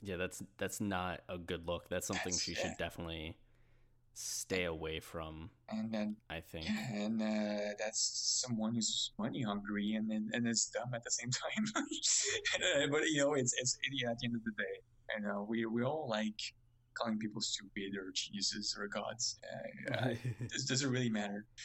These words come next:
Speaker 2: And she is who she is, as long as, uh, she's happy and that, uh, the person that we care about,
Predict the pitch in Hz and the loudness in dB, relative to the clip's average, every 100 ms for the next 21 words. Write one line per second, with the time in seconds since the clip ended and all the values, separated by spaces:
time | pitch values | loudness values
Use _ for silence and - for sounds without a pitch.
0 | - - - - 123 131 147 147 147 139 | -10 -12 -12 -4 0 2 2 2 2 4
1 | 117 117 131 143 - 120 117 123 - 156 | 4 6 4 4 4 2 2 0 -2 -2
2 | 135 131 135 131 127 131 - - - - | 0 0 0 0 -2 -4 -12 -20 -6 -4
3 | 131 123 123 127 139 143 131 113 110 107 | 0 2 2 0 -2 -2 0 0 0 2
4 | 104 104 104 - - 110 - 113 - - | 2 0 -2 -4 0 0 2 -2 -6 -2
5 | - 107 190 233 123 101 104 | 2 4 4 4 2 2 0